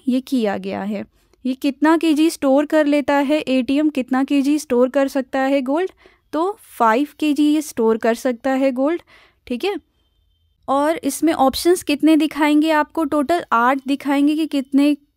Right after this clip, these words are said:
मतलब, ग-, ग्राम्स का आप गोल्ड खरीद सकते हैं। कहाँ से कहाँ तक का होगा? That is ज़ीरो पॉइंट फ़ाइव से हंड्रेड ग्राम तक का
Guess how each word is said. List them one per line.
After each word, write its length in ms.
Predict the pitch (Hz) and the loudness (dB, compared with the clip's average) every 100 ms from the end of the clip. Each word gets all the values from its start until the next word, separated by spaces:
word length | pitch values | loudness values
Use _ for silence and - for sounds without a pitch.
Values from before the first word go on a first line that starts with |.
| _ _ - | _ _ -4
मतलब, 320 | 262 254 277 | -2 0 0
ग-, 120 | 254 226 | 0 -2
ग्राम्स 480 | 233 226 226 269 | 2 2 2 0
का 160 | - 302 | -2 -2
आप 240 | 240 254 | 0 0
गोल्ड 380 | 247 233 240 269 | 0 2 2 0
खरीद 340 | - 262 226 233 | -4 -4 -4 -4
सकते 380 | - 262 - 269 | -4 -4 -2 -2
हैं। 280 | 269 294 - _ | 0 -2 -4 _
कहाँ 280 | 269 247 285 | -6 -2 -2
से 140 | 285 320 | -4 -4
कहाँ 280 | 302 302 | -2 -2
तक 200 | 294 302 | 0 -2
का 100 | - | -2
होगा? 320 | 294 285 269 302 | -2 0 0 0
That 220 | 262 233 | 0 0
is 120 | 262 | -2
ज़ीरो 320 | 240 220 220 | -2 -2 -2
पॉइंट 280 | 226 277 285 | 0 0 0
फ़ाइव 280 | 262 202 208 | 0 -2 -4
से 220 | - 302 | -6 -6
हंड्रेड 420 | 277 247 233 226 | -2 -2 0 -2
ग्राम 280 | 220 214 208 | -2 -2 -2
तक 200 | 208 214 | -4 -4
का 200 | 262 | -4